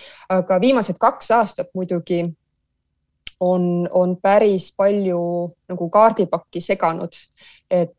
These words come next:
äh, võib öelda, et ennetustööd on keerulisem teha, sest et kord on õpetajad haiged, siis on õpilased haiged, ähm, äh, sellist,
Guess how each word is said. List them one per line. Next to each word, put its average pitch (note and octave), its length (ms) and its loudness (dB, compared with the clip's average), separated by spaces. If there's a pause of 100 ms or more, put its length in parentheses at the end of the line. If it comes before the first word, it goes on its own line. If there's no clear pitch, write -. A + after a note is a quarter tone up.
äh, F3 240 0
võib G3 260 2
öelda, F3+ 400 4
et E3+ 80 -8
ennetustööd A3+ 960 0
on F#3 100 -4
keerulisem E3+ 580 -2
teha, C4 360 -2 (140)
sest - 280 -20
et - 100 -18
kord F3+ 220 -2
on F3 80 -4
õpetajad G#3 540 -2
haiged, G3+ 340 -2
siis - 180 -18
on F3 120 -2
õpilased F#3+ 480 -6
haiged, F#3 460 -4 (140)
ähm, E3+ 340 -6 (560)
äh, E3+ 400 -8
sellist, E3 420 -6